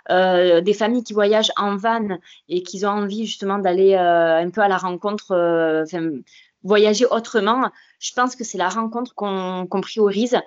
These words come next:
Et, euh, et on a passé de très, très belles soirées. Les enfants, ben, ils peuvent rencontrer aussi des copains. Ils ont joué à la marelle avec des Italiens. Ils ont joué, euh, à des jeux, euh, bon, sur la tablette, mais avec des Tchèques, avec des Russes.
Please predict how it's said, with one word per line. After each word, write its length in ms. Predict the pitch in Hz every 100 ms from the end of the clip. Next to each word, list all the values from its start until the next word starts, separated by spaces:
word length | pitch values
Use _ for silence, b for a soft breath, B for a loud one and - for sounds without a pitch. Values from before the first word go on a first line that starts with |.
| B B B -
Et, 280 | 180 185 175
euh, 240 | 175 170
et 120 | 170
on 100 | 185
a 60 | 180
passé 320 | 185 - 214
de 40 | 190
très, 200 | - 269
très 160 | 269
belles 160 | 214 208
soirées. 480 | - 214 214 240 247
Les 240 | 220 196
enfants, 300 | 196 190 214
ben, 100 | 190
ils 200 | 185 180
peuvent 240 | - 202 190
rencontrer 480 | 185 190 196 180
aussi 180 | 196 -
des 120 | 175 190
copains. 540 | 208 208 233 233 240 B B -
Ils 120 | 175
ont 80 | 190
joué 220 | 196 202
à 40 |
la 100 | 190
marelle 320 | 185 180 180 190
avec 160 | 160
des 160 | 156 156
Italiens. 600 | 180 202 202 226 226 233
Ils 200 | 226 202
ont 100 | 185
joué, 480 | 175 190 202 202 196
euh, 180 | 175 170 B B B -
à 100 | 170
des 160 | 190
jeux, 320 | 185 190 202
euh, 60 | 190
bon, 180 | 170 170
sur 140 | 175
la 80 | 160
tablette, 320 | 156 180 190
mais 80 | 190
avec 160 | 160 160
des 120 | 175
Tchèques, 500 | 185 - 226 233 233
avec 160 | 190 170
des 140 | 180
Russes. 420 | 185 226 240 -